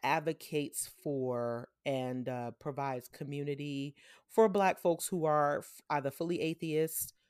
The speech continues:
questioning their religious beliefs in favor of leaving,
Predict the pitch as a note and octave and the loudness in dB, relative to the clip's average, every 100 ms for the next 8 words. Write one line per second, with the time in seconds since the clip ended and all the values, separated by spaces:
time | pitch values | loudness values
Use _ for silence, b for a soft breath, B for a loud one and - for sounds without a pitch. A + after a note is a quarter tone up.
0 | _ _ - G3 F3 - F3 E3 D#3+ D3+ | _ _ -2 0 0 -2 -4 -2 -2 -2
1 | D3+ D3+ D3+ C#3+ D3 D3 D3 - D3 C3+ | -2 -2 -4 -6 -6 -4 -6 -8 -10 -4
2 | D3 C#3+ C#3+ - C#3 C3+ C3+ C3+ C3+ C#3 | -4 -2 -4 -6 -6 -6 -6 -6 -4 -4
3 | C3+ C#3 C#3+ | -4 -4 -6